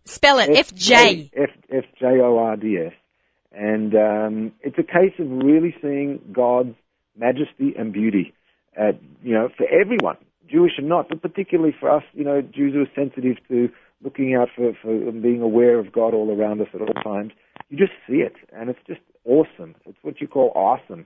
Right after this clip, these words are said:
Speaker 2: right?
Speaker 1: Awesome.
Speaker 2: You guys
Speaker 1: It's
Speaker 2: say
Speaker 1: awesome.
Speaker 2: awesome?
Speaker 1: Awesome. Awesome, they say. Awesome.
Speaker 2: Correct.
Speaker 1: Oh,
Speaker 2: And, um,
Speaker 1: fabulous.
Speaker 2: you know, you, you just, you just looking out, and, and you ju-, it's jaw-dropping.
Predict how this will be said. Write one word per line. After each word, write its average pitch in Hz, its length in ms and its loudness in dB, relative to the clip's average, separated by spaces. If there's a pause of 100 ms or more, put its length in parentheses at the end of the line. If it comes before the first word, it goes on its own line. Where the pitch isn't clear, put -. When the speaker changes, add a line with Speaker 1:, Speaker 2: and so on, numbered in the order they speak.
Speaker 2:
right? 208 240 4
Speaker 1:
Awesome. 175 280 -8
Speaker 2:
You - 60 -20
guys 120 100 -4
Speaker 1:
It's - 80 -6
Speaker 2:
say - 20 -14
Speaker 1:
awesome. 175 280 -2 (240)
Speaker 2:
awesome? 185 200 -20
Speaker 1:
Awesome. 220 560 2
Awesome, 196 600 2
they 165 80 -8
say. 151 340 -10
Awesome. 180 260 0
Speaker 2:
Correct. 131 360 0 (380)
Speaker 1:
Oh, 208 160 2
Speaker 2:
And, 202 100 -6
um, 247 60 -18
Speaker 1:
fabulous. 233 640 0
Speaker 2:
you 127 80 -8
know, 117 60 -2
you, 151 220 0
you 156 140 2
just, 139 200 -2 (280)
you 151 120 -6
just 151 180 -2 (1120)
looking 160 300 2
out, 123 300 -2
and, 117 140 -6
and 117 240 -10
you 127 80 0
ju-, 143 240 -2
it's 135 120 -8 (100)
jaw-dropping. 107 640 0